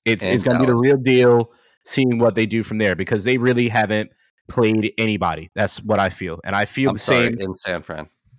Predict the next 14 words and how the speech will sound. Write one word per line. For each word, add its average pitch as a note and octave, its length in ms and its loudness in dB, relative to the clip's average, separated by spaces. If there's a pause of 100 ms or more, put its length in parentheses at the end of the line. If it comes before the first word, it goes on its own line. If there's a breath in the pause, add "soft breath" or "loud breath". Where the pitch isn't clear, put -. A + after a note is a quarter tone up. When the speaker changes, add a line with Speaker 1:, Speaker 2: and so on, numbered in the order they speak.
(380)
Speaker 1:
There G#2+ 120 0
you G2+ 80 -2
go. E2+ 240 -6
Speaker 2:
Sorry. - 220 -14 (100)
Speaker 1:
I A2+ 80 2
Speaker 2:
Sorry. - 140 -4
Speaker 1:
feel B2+ 60 4
the A#2 100 -4
same B2 260 2
way A#2 240 2
about, G#2+ 480 0
uh, F#2 460 -2 (720)
my G#2 180 0
Birds. A2 560 -8